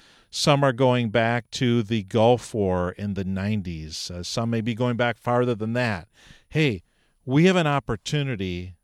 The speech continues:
to minister. We need to lead the way. We need to live the way. We need to show the way. And we need to point the way to the one who is the way, the truth,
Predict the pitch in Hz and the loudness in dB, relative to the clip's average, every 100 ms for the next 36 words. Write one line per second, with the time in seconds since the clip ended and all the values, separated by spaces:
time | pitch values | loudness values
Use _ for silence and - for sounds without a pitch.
0 | _ - 117 107 113 107 - 90 85 110 | _ -8 -4 -2 -2 -2 -6 -6 -4 0
1 | 135 160 151 131 113 98 107 120 156 165 | 2 2 -2 -4 -4 -4 0 2 0 2
2 | 185 135 95 90 110 - _ _ - 139 | 2 4 0 -2 -6 -12 _ _ -6 -2
3 | 135 117 123 107 113 131 165 156 135 107 | -2 -2 -2 -2 2 4 2 2 -2 0
4 | 95 98 110 117 113 110 - - 139 170 | 0 -2 -2 -4 -4 -6 -6 -2 2 2
5 | 175 117 90 85 85 - - - - 151 | 2 0 -2 -6 -8 -12 -20 -20 -8 -2
6 | 165 175 175 202 165 151 - - 190 214 | 0 2 2 0 -2 -6 -6 -12 -6 -4
7 | 254 - 139 98 95 82 76 _ _ _ | -4 -4 -4 -4 -6 -10 -16 _ _ _
8 | - 170 151 135 151 190 226 202 185 190 | 0 2 2 0 0 0 -2 -4 -2 -4
9 | 202 175 170 185 196 - 220 123 110 101 | -4 -6 -2 -2 -4 -4 -4 -2 0 0
10 | 104 120 170 - - 208 - 127 104 110 | -2 -4 -8 -12 -12 -10 -8 -6 -4 -4
11 | 117 - | -8 -16